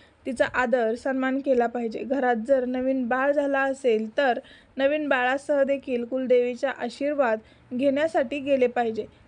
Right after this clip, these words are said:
ज्यामुळे कुलदेवीचा आशीर्वाद त्या घराण्यावर कायम राहत असतो. त्याचबरोबर कोणत्याही कठीण प्रसंगामध्ये ती आपली साथ देत असते किंवा असा कठीण प्रसंग आपल्यावर येणार नाही. एखाद्या आकस्मिक समस्या आपल्यावर येणार असेल,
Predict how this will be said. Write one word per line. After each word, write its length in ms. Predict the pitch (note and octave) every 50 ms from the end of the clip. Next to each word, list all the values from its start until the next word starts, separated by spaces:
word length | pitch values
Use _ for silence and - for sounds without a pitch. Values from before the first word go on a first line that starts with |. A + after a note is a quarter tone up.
| _ -
ज्यामुळे 500 | B3+ A#3 C#4+ D#4 F4 F#4 F4+ D#4+ D4 D4
कुलदेवीचा 800 | D4 - E4+ D#4+ E4 F#4 C#4 D#4+ D4+ C4 C#4 C#4+ C#4 - E4 D#4
आशीर्वाद 520 | C#4 C4 - - - C#4+ C4+ B3+ A#3 A3+ A3+ -
त्या 120 | C#4 C#4
घराण्यावर 760 | C4+ B3+ C4+ C4 C4 C4+ C#4 C4+ C#4+ D4 D4 C#4+ C4 B3+ C4+
कायम 440 | C4+ - B3+ A#3+ B3 B3 B3+ B3+ B3
राहत 240 | B3+ C4 B3 A3 A#3+
असतो. 380 | A#3 A3+ G#3+ - A3 - - - - - _ _ _ _ -
त्याचबरोबर 680 | D#4 E4+ G4+ G#4+ - G4+ F4 E4+ D#4+ D4 C#4 C#4 C#4 C#4
कोणत्याही 560 | C#4 - C#4+ C4+ C4 B3+ C#4 D4 D#4+ E4 D#4
कठीण 380 | D4 - C#4 C4 C4 C#4+ C#4+ C#4+
प्रसंगामध्ये 960 | C#4+ - B3+ B3 B3 D4 C#4+ D4 D4+ D#4+ E4 E4+ F4 D#4+ C#4 A#3 G#3+ B3 A#3+ A3+
ती 180 | A3+ A3+ D#4+ C#4+
आपली 420 | - B3 C#4 C#4 - C4+ C#4 C4+
साथ 260 | C4 - - C4+ C#4 C4
देत 280 | A3+ A3+ B3+ B3 A#3
असते 300 | A#3+ A#3 A#3 - - A3 G#3+ - - - _ _ _ -
किंवा 180 | E4 E4 E4 - -
असा 220 | C#4 C4+ E4 D#4
कठीण 360 | D#4 D4+ C#4 C4+ D4 D4+ D4 D4
प्रसंग 420 | D4 C#4+ C#4+ C#4+ D4+ D4 C#4+ C4 A#3
आपल्यावर 600 | A#3 - - A#3+ A#3+ - C4+ C#4 C#4 B3+ B3 B3 -
येणार 320 | A#3+ B3+ C4+ C#4+ D4 D4+
नाही. 240 | C#4+ C4+ B3+ B3 A#3+ -
एखाद्या 440 | - A#3 A#3 - C4+ C4+ B3+ C4 B3
आकस्मिक 800 | - - B3 A#3 - - D4 D4 - - E4 E4+ F4 D#4+ _ -
समस्या 600 | - - D4 B3+ B3+ C4+ C#4+ - - D#4 C4+ B3
आपल्यावर 520 | B3 B3 B3 - C4+ C#4 C4+ C4 B3+ B3+ -
येणार 300 | - B3+ C4 C4 C4 B3+
असेल, 380 | - - B3 A#3 - D#4 C#4 A3+